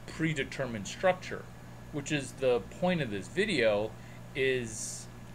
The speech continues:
is stepping towards a new destiny.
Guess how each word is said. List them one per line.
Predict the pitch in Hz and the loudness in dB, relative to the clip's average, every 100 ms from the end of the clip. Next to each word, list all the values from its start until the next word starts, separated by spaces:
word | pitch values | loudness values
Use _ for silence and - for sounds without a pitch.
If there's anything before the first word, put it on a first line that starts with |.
| - - | -12 -4
is | 120 117 113 - - - - - - - - - - - - - - - - - - - - - - - - - - - - - - - | 0 0 -2 -8 -10 -10 -14 -14 -14 -14 -14 -14 -14 -14 -14 -14 -14 -14 -14 -14 -14 -14 -14 -14 -14 -14 -14 -14 -14 -14 -14 -14 -14 -10
stepping | - - 143 170 165 | 0 6 6 6 0
towards | 156 143 135 131 123 | 0 0 2 2 -2
a | 123 | -6
new | 110 107 | -4 -2
destiny. | 113 170 - 123 101 | 6 6 6 -4 -6